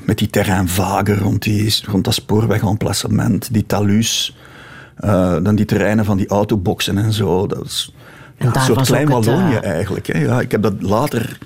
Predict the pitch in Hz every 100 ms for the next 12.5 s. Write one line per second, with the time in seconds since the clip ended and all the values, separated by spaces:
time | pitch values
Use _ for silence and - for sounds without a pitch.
0 | - 107 123 120 98 - 117 127 117 110
1 | 120 117 87 - - - - 110 123 -
2 | 107 123 120 101 120 123 123 - - -
3 | - - - - _ _ _ - 131 110
4 | 107 113 120 110 104 95 95 95 95 95
5 | 101 113 120 - 104 - - - - 143
6 | 135 139 139 127 120 120 120 110 - 143
7 | 202 208 - - 107 101 107 107 170 226
8 | - 117 - - 107 87 - 107 101 104
9 | 107 - - 113 98 113 113 110 110 104
10 | - 107 110 139 139 - 107 160 - -
11 | - - 143 - 117 110 117 113 123 127
12 | 113 120 127 113